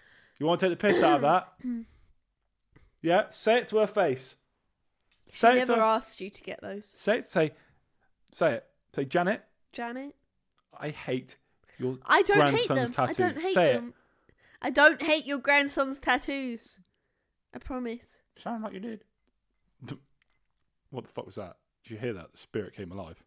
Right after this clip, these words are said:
Speaker 2: Tell your son. Tell,
Speaker 1: She
Speaker 2: tell
Speaker 1: thinks I was her son for one part, actually.
Speaker 2: <laughs>
Speaker 1: But that was dementia, so.
Speaker 2: Tell your grandson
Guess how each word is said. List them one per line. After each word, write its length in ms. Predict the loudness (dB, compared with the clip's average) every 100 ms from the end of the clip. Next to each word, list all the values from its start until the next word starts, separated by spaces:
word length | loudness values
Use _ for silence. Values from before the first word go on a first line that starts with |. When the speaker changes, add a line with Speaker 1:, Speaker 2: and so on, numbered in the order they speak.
| _ _ _ _ _ _ _ -20 _ _
Speaker 2:
Tell 440 | -20 -10 -6 -4 -6
your 160 | -8
son. 300 | -8 -8 -10 -12
Tell, 160 | -16 -16 -16 _ _ _ _ _ _ _ -12
Speaker 1:
She 80 | -6
Speaker 2:
tell 60 | -4
Speaker 1:
thinks 180 | -2 -2
I 60 |
was 100 | -6
her 80 | -6
son 160 | -6 -8
for 120 | -8
one 160 | -10 -10
part, 180 | -8
actually. 340 | -8 -2 -2 0
Speaker 2:
<laughs> 60 | -2 -2 -4 -6
Speaker 1:
But 120 | -4 -2
that 60 |
was 100 | -4
dementia, 440 | -4 -4 -6 -10 -8
so. 220 | -6 -6 -10 -14 -14 -12 -12 -10 -10 0
Speaker 2:
Tell 300 | 2 2 2
your 100 | 0
grandson 800 | -2 -2 -4 -4 -4 -4 -8